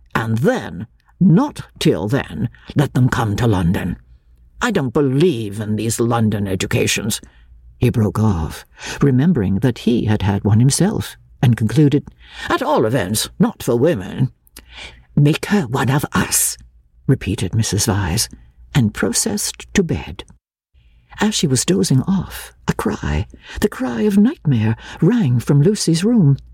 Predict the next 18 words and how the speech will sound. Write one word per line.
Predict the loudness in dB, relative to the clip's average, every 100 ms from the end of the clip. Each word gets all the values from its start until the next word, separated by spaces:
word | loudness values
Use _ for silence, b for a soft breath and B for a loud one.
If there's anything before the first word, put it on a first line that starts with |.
| -20 _ B B B
Lucy | 0 0 -8
could | -6 -2 2
ring | 4 2
for | 2
the | 2
maid | 4 4 2 0
if |
she | -2 2
liked, | 2 0 -4 B B B
but | -4 0
Missus | 0 0 -2 -2
Vyse | 0 0 -2 -2
thought | -4 -2
it | -4 -4
kind | 2 4 6 4 2
to |
go | 2 2 2 2
herself. | 2 2 0 0 -4